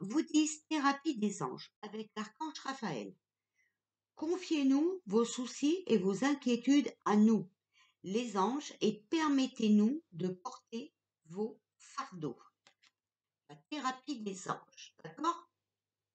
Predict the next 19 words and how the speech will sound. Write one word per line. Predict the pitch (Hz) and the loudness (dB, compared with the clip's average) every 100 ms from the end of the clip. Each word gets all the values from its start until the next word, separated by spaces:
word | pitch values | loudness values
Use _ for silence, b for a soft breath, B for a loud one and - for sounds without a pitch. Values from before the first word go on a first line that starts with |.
| _ _ _ _ _ _ _ _ _ _ _ _ _ _ _ _ _ _ _ _ - - - _ _ _ _ _ _ _ _ _ _ _ | _ _ _ _ _ _ _ _ _ _ _ _ _ _ _ _ _ _ _ _ -20 -20 -20 _ _ _ _ _ _ _ _ _ _ _
Vous | 226 | -6
savez | 240 294 | -4 -6
qu'ils | - | -8
sont | 240 247 | -4 -2
là | 277 | -2
pour | 277 269 | 2 2
nous | 262 196 | 2 2
aider. | 262 - 135 - - _ _ _ _ _ _ _ _ _ _ _ _ _ _ _ _ _ _ _ _ B B B B | 0 0 -6 -12 -20 _ _ _ _ _ _ _ _ _ _ _ _ _ _ _ _ _ _ _ _ B B B B
Alors, | 269 226 139 - | 0 2 0 -2
message | 247 - 339 339 - | -2 0 0 0 -2
de | |
ton | 269 302 285 | 0 2 2
esprit, | 226 - - 160 151 - | 2 -2 -4 -4 -4 -2
on | 214 | -2
te | 220 | 0
dit, | 254 226 320 - | 0 0 -2 -2
défends | 165 277 - 339 | -2 0 0 0
ton | 339 214 | 0 -2
territoire. | 208 - 285 220 - 143 123 - | -2 -6 -6 -8 -10 -12 -12 -16